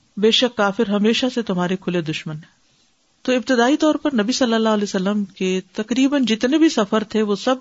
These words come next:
کون سے سفر تھے؟ جنگی سفر تھے۔ تو اس وجہ سے یہاں خاص طور پر اگر تم ڈرو کہ وہ فتنے میں ڈال دیں گے تمہیں، تو ابتدائی طور پر قصر کا حکم نماز خوف کے ساتھ ملا کر ہی آیا ہے۔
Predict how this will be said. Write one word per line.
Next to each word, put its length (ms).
کون 180
سے 100
سفر 280
تھے؟ 180
جنگی 360
سفر 280
تھے۔ 200
تو 300
اس 180
وجہ 220
سے 160
یہاں 200
خاص 280
طور 160
پر 240
اگر 200
تم 280
ڈرو 260
کہ 120
وہ 120
فتنے 380
میں 120
ڈال 280
دیں 140
گے 80
تمہیں، 340
تو 100
ابتدائی 460
طور 180
پر 280
قصر 280
کا 200
حکم 200
نماز 460
خوف 280
کے 80
ساتھ 260
ملا 240
کر 180
ہی 120
آیا 200
ہے۔ 140